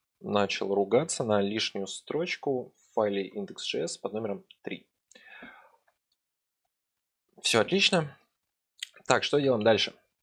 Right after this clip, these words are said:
<clears throat> А дальше я расскажу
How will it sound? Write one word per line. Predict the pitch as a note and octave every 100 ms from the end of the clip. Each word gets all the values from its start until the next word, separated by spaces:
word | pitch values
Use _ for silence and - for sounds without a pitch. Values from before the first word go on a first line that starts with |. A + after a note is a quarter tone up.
| _
<clears throat> | - C3+ G2+ _ _ _ _ _ _ _ _ - _ _ _ _ _ _ _ _ _ -
А | A2
дальше | G#2 D3+ F3+ - D3+
я | A2+
расскажу | A#2 A2+ - G2 B2 D3